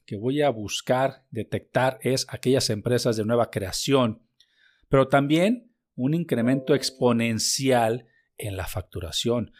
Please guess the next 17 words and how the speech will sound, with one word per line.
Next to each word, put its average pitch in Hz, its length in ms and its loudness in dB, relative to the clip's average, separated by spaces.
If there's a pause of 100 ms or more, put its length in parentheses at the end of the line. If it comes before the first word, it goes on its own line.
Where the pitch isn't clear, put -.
(140)
Recordemos 320 680 -2
que 220 500 2
de 165 140 -10
manera 202 280 -2
natural 147 760 2 (320)
las 95 240 -8
empresas, 143 800 0 (220)
pues, 143 540 0
nacemos, 160 1000 -4 (220)
crecemos, 143 880 -2 (280)
pero 101 140 -2
no 127 140 4
necesariamente 139 800 2
desde 113 240 0
que 101 100 -8
nacemos 131 520 -4
estamos 135 640 0